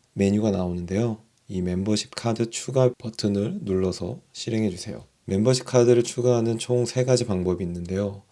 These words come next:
기존에 사용하던 멤버십 가져오기, 추천 멤버십 선택하기, 멤버십 직접 추가하기가 있습니다.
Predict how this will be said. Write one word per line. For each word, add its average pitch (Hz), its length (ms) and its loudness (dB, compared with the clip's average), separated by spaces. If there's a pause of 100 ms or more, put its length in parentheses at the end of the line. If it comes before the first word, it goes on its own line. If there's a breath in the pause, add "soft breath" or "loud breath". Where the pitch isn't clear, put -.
(360 soft breath)
기존에 101 400 2
사용하던 107 640 0
멤버십 92 420 -2
가져오기, 90 640 -6 (220)
추천 120 400 0
멤버십 92 420 0
선택하기, 104 720 -4 (600 loud breath)
멤버십 98 500 0
직접 - 360 -4
추가하기가 107 480 0
있습니다. - 520 -8